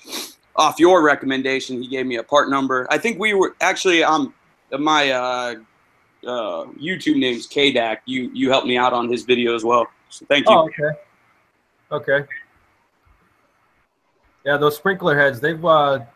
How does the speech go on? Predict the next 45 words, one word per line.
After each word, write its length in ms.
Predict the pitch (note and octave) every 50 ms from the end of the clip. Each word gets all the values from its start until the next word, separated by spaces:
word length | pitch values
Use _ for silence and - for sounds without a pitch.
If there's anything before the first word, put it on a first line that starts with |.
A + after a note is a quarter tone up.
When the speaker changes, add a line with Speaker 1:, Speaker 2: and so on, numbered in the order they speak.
| _ _
Speaker 2:
they've 200 | - D#3+ E3+ D#3+
done 160 | F3 G3 G3 F#3+
me 80 | F#3 E3
good 400 | - E3+ E3+ D#3+ C3+ A2+ - -
so 180 | - D3+ D3
far. 360 | C3+ - - C#3+ C#3 B2+ A#2+ B2
Like 120 | C3 C3
I 40 | B2
said, 240 | B2 - D3 C3 A#2+
the 80 | B2 A#2
biggest 360 | - C#3+ C#3+ C#3+ C#3 - _
problem 360 | - C#3 C3+ C3 B2+ C3 B2+
I've 80 | A#2 A2+
had 240 | C3 C3 C3 B2+
is 240 | A#2+ A#2 A2+ - - _
just 260 | _ B2 A2+ - -
snails. 640 | - - C3 B2+ C3 C3 B2+ B2 A#2+ A#2 - - - _
You 80 | B2 A#2
know, 160 | A#2 A#2 A2+
they 140 | A#2 A#2+ A#2+
float 380 | A2+ - - - B2+ B2+ B2+
around 220 | B2 B2+ B2 B2+ B2+
the 40 | A#2
system, 440 | G#2+ - B2+ A#2+ - - B2 A#2 A#2
and, 160 | A2+ G#2+ G#2 - _ _ _ _ _ _ _ _ _ _ -
and, 140 | B2+ B2 B2
uh, 140 | A#2+ A#2+ A#2
my, 240 | A#2 B2 B2+ B2 - - _ - - _ _ _ _ _ _ _
in, 240 | D3 D3+ E3+ E3 - -
inside 480 | E3+ F#3+ G3 F3+ - G3 F3+ F3 E3 D3
the 100 | C#3+ C#3+
aero 220 | D3 D3 C#3+ C3
chamber, 360 | - - C#3+ C3+ C3 B2+ B2+
you 120 | B2+ B2+ B2+
know, 160 | B2+ B2+ B2+
those 160 | B2+ A#2+ A#2
little, 320 | C3+ C3 B2+ B2 A#2+ A#2 A#2
uh, 300 | A#2+ A#2+ A#2+ A#2 A2+ A2 G#2 - _ _ _ _ - _ _ _ _ _ _ _ _
you 60 | A#2+
know, 100 | A#2 A#2
egg 220 | - B2+ C3+ C3 B2+
sacs 460 | - - C3 B2 B2 B2 B2 - -
or 200 | A2+ A2 G#2+ G#2 _ - _ _ C3+
little 140 | C3+ A#2+ _ -
boogers, 500 | C3 C3 A#2+ B2 A#2 A2+ A2 - -